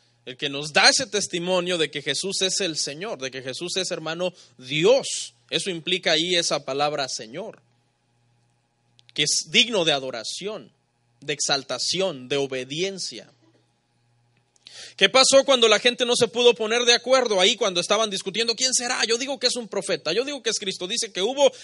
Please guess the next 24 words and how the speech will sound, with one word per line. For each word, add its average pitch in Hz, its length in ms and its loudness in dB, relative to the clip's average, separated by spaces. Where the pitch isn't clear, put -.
disensión 240 960 4
entre 185 300 4
la 156 160 4
gente, 165 340 0
es 226 80 -2
decir, 269 360 2
hubo 208 220 0
un 320 40 2
momento 311 360 4
en 262 100 0
que 220 140 2
se 220 180 4
irritaron 247 680 -2
unos 214 260 -2
con 190 160 -2
otros. 208 220 0
"No, 320 120 0
pero 220 180 -2
que 220 120 0
tú 311 160 -6
dices 311 200 -4
que 285 100 -4
es 277 100 0
Cristo 208 400 -4